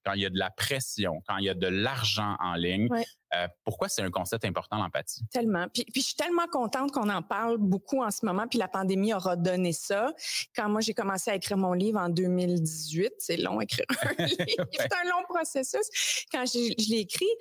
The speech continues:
Speaker 2: pour moi, c'était très clair que je voulais mettre en lumière le, l'espèce de trio de connexion.
Speaker 1: Ok.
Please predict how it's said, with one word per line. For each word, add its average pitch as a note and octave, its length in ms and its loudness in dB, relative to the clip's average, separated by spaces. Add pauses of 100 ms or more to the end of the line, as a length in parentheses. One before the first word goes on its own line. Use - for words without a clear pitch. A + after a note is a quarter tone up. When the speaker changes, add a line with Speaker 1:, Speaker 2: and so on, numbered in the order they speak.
(340)
Speaker 2:
pour B3+ 140 2
moi, E4 140 2
c'était C4+ 200 0
très E4 220 0
clair D4+ 580 0
que B3+ 340 2 (140)
je - 120 0
voulais G#3+ 180 2
mettre A#3+ 200 0 (340)
en A3+ 120 2
lumière B3+ 680 4
le, A3+ 160 4
l'espèce C4 300 0
de A#3+ 100 4
trio B3+ 920 2
de G3 140 2
connexion. F#3+ 600 -2 (320)
Speaker 1:
Ok. F#2+ 140 0